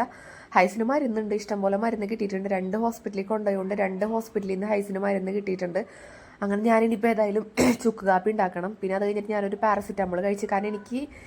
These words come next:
ഇന്നലെ വൈകുന്നേരം നേരത്തെ സ്റ്റാർട്ടിങ് ആയിരുന്നു. അപ്പോൾ അതുകൊണ്ട് ഞാനൊരു പാരസിറ്റമോളൊക്കെ കഴിച്ചിട്ട്, കാരണം പിടിച്ച് നിൽക്കണമല്ലോ, ഉമ്മയും ഹൈസിനും സൈഡായി,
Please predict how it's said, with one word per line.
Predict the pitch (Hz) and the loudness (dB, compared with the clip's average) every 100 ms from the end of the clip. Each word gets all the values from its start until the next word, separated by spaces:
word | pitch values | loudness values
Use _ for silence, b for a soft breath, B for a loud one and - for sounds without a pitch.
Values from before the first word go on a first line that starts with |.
| B 214 | B -4
ഇന്നലെ | 214 202 | 0 4
വൈകുന്നേരം | 226 220 208 196 190 | 4 4 2 0 0
നേരത്തെ | 208 208 208 | -2 -4 -4
സ്റ്റാർട്ടിങ് | 233 214 202 190 196 | 0 0 0 -2 0
ആയിരുന്നു. | 185 180 | 0 -2
അപ്പോൾ | 190 190 | -2 -2
അതുകൊണ്ട് | 202 180 190 | 0 -2 -2
ഞാനൊരു | 214 208 | -4 0
പാരസിറ്റമോളൊക്കെ | 208 208 208 - 190 185 185 | 2 2 0 -4 -2 -2 -4
കഴിച്ചിട്ട്, | 202 214 - 220 | -4 -4 0 2
കാരണം | 220 220 | 2 0
പിടിച്ച് | 247 233 240 | -4 -4 -4
നിൽക്കണമല്ലോ, | 185 202 180 | 0 2 2
ഉമ്മയും | 180 185 180 | 0 0 0
ഹൈസിനും | 226 226 214 208 | 2 2 0 0
സൈഡായി, | 220 202 196 | 2 4 2